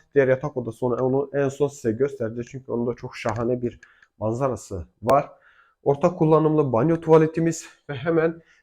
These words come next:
diğer üçüncü yatak odamıza geçiş yapalım. Şöyle görmüş olduğunuz gibi kullanabileceğiniz gayet geniş, güzel bir yatak odası bulunuyor. Buradan da ana girişe bakan bir penceresi var ve ahşaplarda,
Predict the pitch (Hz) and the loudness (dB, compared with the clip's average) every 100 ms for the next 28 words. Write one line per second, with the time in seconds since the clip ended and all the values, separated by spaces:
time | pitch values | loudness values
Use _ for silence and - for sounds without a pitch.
0 | - 139 165 147 147 - _ 139 139 143 | -4 8 8 8 4 -10 _ -4 0 2
1 | 151 147 143 131 127 113 123 131 123 - | 4 4 0 2 2 2 0 -2 -4 -2
2 | - 110 110 127 147 _ _ _ _ _ | -2 -2 0 -2 -2 _ _ _ _ _
3 | _ _ _ _ - 196 190 185 185 190 | _ _ _ _ 8 10 12 10 8 6
4 | - 170 165 170 156 156 156 190 - - | 8 8 8 6 6 4 6 6 4 -10
5 | - 156 160 165 160 160 156 156 156 160 | 2 6 8 8 8 6 6 6 6 4
6 | 151 - 151 147 143 143 147 147 147 147 | 0 0 4 4 4 2 2 2 2 -2
7 | - - _ 113 143 143 131 143 - 104 | -10 -16 _ 2 4 4 0 -6 -10 -20
8 | - 147 156 156 156 147 151 156 160 165 | -10 -4 -2 -2 0 0 2 2 4 2
9 | 160 _ - _ - 165 151 143 160 127 | -2 _ -20 _ 2 6 6 6 2 2
10 | 139 156 135 127 147 120 117 135 135 127 | 0 2 0 0 2 0 0 -2 0 -2
11 | 139 - _ _ _ 107 110 147 147 139 | -2 -4 _ _ _ -2 4 6 4 2
12 | 135 147 143 - _ 120 139 139 - 123 | 4 4 4 0 _ -4 -2 -2 -4 -6
13 | 113 - 160 165 160 131 147 | -6 -6 -6 2 2 2 -4